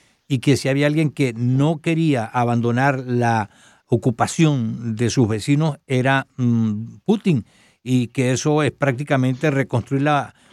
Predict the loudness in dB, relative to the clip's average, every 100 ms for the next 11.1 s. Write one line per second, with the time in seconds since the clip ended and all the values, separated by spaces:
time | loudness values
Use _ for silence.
0 | _ -6 -2 0 0 0 0 0 2 0
1 | 0 -2 0 -2 -2 -2 0 0 0 -2
2 | -2 0 0 -2 -4 -6 -10 _ -2 0
3 | 2 0 -2 -2 0 0 -2 0 -2 -2
4 | -2 -2 2 0 0 -4 _ _ -6 0
5 | 2 2 0 -2 0 -2 -2 0 2 2
6 | 0 -2 0 0 -2 -6 -8 -20 -20 _
7 | -10 -8 -4 0 0 0 -2 0 0 -2
8 | -2 0 2 0 -2 -2 -2 -2 -2 -2
9 | -2 0 2 0 0 0 0 -2 0 0
10 | 0 -4 -8 _ -8 -6 -6 -6 -6 -6
11 | -4